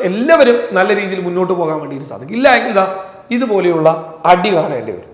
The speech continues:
എന്തായാലും വളരെ മോശമായിട്ടുള്ള ഒരു കാര്യമാണ്. ഇനി കുട്ടികളുടെ ഭാഗത്ത് നിന്ന് എന്തെങ്കിലും വീഴ്ച ഉണ്ടായിട്ടുണ്ടോ എന്നുള്ളത് എനിക്കറിയില്ല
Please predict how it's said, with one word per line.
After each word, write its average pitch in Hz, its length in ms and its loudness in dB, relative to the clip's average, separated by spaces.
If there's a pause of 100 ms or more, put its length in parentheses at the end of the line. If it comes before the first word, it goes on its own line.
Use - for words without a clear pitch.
(120)
എന്തായാലും 247 320 8
വളരെ 240 300 10
മോശമായിട്ടുള്ള 233 680 6
ഒരു 196 120 0
കാര്യമാണ്. 170 400 6 (480)
ഇനി 202 160 -2
കുട്ടികളുടെ 247 520 4
ഭാഗത്ത് 214 320 4
നിന്ന് 214 160 -4
എന്തെങ്കിലും 202 340 -4
വീഴ്ച 202 200 -4 (100)
ഉണ്ടായിട്ടുണ്ടോ 202 540 0
എന്നുള്ളത് 202 340 0
എനിക്കറിയില്ല 262 440 4